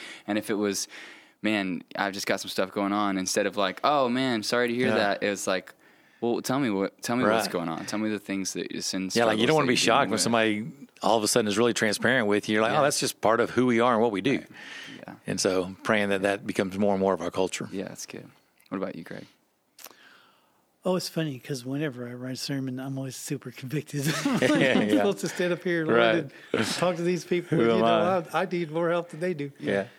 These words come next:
Speaker 3: But I, I think, uh, a couple things. S-,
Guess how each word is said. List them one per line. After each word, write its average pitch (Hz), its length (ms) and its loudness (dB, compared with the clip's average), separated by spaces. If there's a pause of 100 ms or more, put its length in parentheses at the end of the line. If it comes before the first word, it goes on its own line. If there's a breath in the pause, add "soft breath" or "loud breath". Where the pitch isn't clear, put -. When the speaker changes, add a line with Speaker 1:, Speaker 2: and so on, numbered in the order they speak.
(220 loud breath)
Speaker 3:
But 208 160 4
I, 196 220 0
I 185 40 2
think, 226 340 -2
uh, 135 260 -4 (1200 soft breath)
a 202 60 -4
couple 214 300 -4
things. 139 460 -8 (180)
S-, - 320 -12